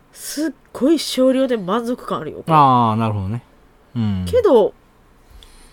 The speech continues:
Speaker 1: そやねんな。そこまで、残りはするけど、後口そこまでがっつり残るかったら残らんのよね。
Speaker 2: あー。はあ。うんうん、なるほど。
Speaker 1: 複雑。
Speaker 2: うん。まあでも、多分ね、先週の白露水酒は、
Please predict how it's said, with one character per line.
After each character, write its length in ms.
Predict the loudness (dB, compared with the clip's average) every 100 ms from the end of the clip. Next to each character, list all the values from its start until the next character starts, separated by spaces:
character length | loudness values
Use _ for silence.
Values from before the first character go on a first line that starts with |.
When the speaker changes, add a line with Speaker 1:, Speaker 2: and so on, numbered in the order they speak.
| _ _ _ _ _ _ -20
Speaker 1:
そ 220 | -14 -6 -4
や 80 |
ね 200 | -4 -6
ん 40 | -8
な。 120 | -12
そ 240 | -14 -12
こ 200 | -2 0 2
ま 120 | 2
で、 260 | 0 -4 -8
残 340 | -8 -2 6 8
り 120 | 10
は 120 | 8
す 180 | 2 -4
る 120 | -6
け 120 | -4 -6
ど、 120 | -6
後 240 | -4 -4
口 220 | -4 -8
そ 120 | -10 -10
こ 120 | -4
ま 140 | -2
で 80 | -2
が 140 | -6 -12
っ 40 |
つ 160 | -12 -10
り 100 | -8
残 240 | -6 -4
る 80 | -4
か 80 | -4
っ 60 | -8
た 120 | -10
ら 60 | -10
残 220 | -6 -4
ら 100 | -6
ん 40 |
の 80 | -8
よ 60 | -20
ね。 120 | -14
Speaker 2:
あ 460 | -8 -6 -6 -10 -12 -18 -20 -20 -20 _ -20 _ _ _ _ -8
ー。 40 |
は 220 | -8 -8
あ。 0 | -16 _ _ _ _ _ _ _ _ _ -20 _ _ _ _ _ _ _
う 40 | -2
ん 40 |
う 40 | 0
ん、 420 | 0 0 -2 -2
な 100 | -4
る 60 | -4
ほ 60 |
ど。 60 | -6
Speaker 1:
複 80 | -8
雑。 140 | -12 -10
Speaker 2:
う 40 | -6
ん。 260 | -6 -8 -12 0
ま 120 | 2
あ 60 | 4
で 80 |
も、 120 | 2 0 -8 0
多 120 | 2
分 120 | 2
ね、 100 | 0
先 300 | 4 4 4
週 260 | 0 -2 0
の 280 | 0 -2 -4 -12 _ -2
白 260 | 0 2 2
露 20 |
水 220 | 2 -2
酒 180 | -2 -8
は、 340 | -4 -4 -6